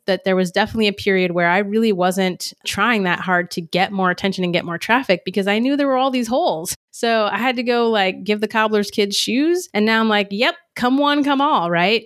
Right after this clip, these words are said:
Because if you need what I have, then I wanna give it to you. All right, y'all, that is what I have for you today. Super quick, super powerful. I hope that you implement this. And if you're struggling, just know that,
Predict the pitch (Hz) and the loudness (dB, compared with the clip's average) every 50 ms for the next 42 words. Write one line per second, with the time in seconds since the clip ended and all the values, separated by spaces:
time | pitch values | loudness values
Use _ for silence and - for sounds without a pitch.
0 | - 202 196 - 208 196 190 185 190 185 - - 196 185 - 196 196 196 196 196 | -4 -6 -2 0 0 2 2 0 0 -2 -4 -6 -6 -6 -4 -2 -2 0 0 0
1 | 190 - 190 185 202 247 247 269 262 262 254 233 254 320 339 254 220 208 208 202 | 0 -2 0 0 0 2 2 0 0 0 0 0 0 0 0 0 2 2 0 -2
2 | 202 - 190 190 185 185 - - 185 190 196 202 196 190 180 180 175 170 - - | -2 -2 0 0 0 -2 -2 -2 0 0 2 2 0 0 0 -2 -4 -4 -8 -14
3 | - - - - 226 _ _ _ _ _ _ _ _ 233 262 285 294 269 240 202 | -18 -18 -20 -20 -20 _ _ _ _ _ _ _ _ -2 0 2 2 2 2 2
4 | 220 208 202 202 208 202 - 220 196 202 214 233 262 262 - - 247 240 226 214 | 2 2 2 2 2 0 0 -2 0 2 2 2 0 0 0 0 -2 0 0 -2
5 | 214 214 220 220 214 196 214 214 220 220 - 233 220 208 196 190 185 196 190 185 | -2 0 0 0 0 0 0 0 0 0 0 0 2 2 2 2 2 2 2 2
6 | 185 185 185 185 185 - - - - - - 226 247 247 269 262 262 262 262 262 | 2 2 2 0 0 -4 -6 -8 -8 -4 -2 -2 -2 0 0 0 2 2 2 0
7 | 254 254 - - - 220 196 196 196 - - - - 240 254 - - 202 - - | 0 -2 -4 -8 -4 -2 -2 -2 -2 -6 -8 -4 -4 -4 -2 -2 -2 -2 -2 -2
8 | 214 208 202 190 190 185 - 196 190 190 190 190 190 - _ - 190 190 185 - | 0 2 2 2 0 0 0 0 0 2 2 0 0 -4 _ -4 -2 -2 0 0
9 | 214 220 220 - 226 202 190 190 185 185 180 175 170 - 185 185 185 185 175 175 | 0 -2 0 -2 -2 -2 0 0 0 0 0 0 -2 -2 -4 -2 -2 -2 -2 -2
10 | 165 160 165 - 165 185 - - - - 196 196 190 - - 185 - - 247 254 | -4 -4 -6 -6 -6 -6 -6 -8 -4 0 2 2 2 0 -2 -4 -2 -2 -2 0
11 | 262 254 240 220 214 208 190 208 - - 208 208 208 208 208 208 202 202 196 196 | 0 2 2 2 0 0 0 -2 -2 0 0 2 2 2 2 2 2 2 0 0
12 | - | -2